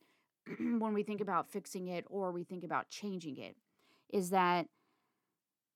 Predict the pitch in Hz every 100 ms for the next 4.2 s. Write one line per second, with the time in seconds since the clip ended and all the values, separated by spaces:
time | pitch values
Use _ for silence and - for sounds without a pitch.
0 | _ 302 269 214 208 226 202 - 220 208
1 | 233 - 196 175 165 214 233 277 294 320
2 | - _ _ _ _ _ _ _ 185 190
3 | 185 190 190 165 139 135 131 123 - -
4 | - 190